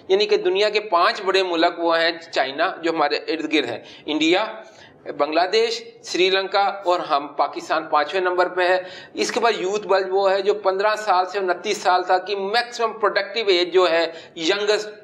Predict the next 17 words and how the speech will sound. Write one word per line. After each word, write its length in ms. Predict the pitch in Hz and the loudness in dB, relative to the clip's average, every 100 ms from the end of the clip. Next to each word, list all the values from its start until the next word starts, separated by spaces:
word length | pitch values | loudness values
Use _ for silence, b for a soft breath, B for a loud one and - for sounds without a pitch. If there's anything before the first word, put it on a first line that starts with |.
| - | -2
जो 80 | 180 | 2
initiative 480 | 180 180 220 208 208 | 4 4 2 0 0
ले 140 | 180 | 0
सकते 300 | 175 185 - | 0 -2 -2
हैं, 120 | 175 170 | -2 0
काम 240 | 175 202 | 0 0
करने 300 | 196 180 180 | -2 0 0
का 140 | 180 | 0
हौसला 280 | 170 139 165 | 0 0 2
होता 240 | 160 156 170 | 2 4 2
है, 60 | B B - | B B 0
वो 120 | 208 | 2
यहाँ 200 | 208 156 | 4 2
पे 100 | 147 | -2
पाए 180 | 143 143 | 0 2
जाते 280 | 151 147 151 | 2 0 -2
हैं। 220 | 147 | -4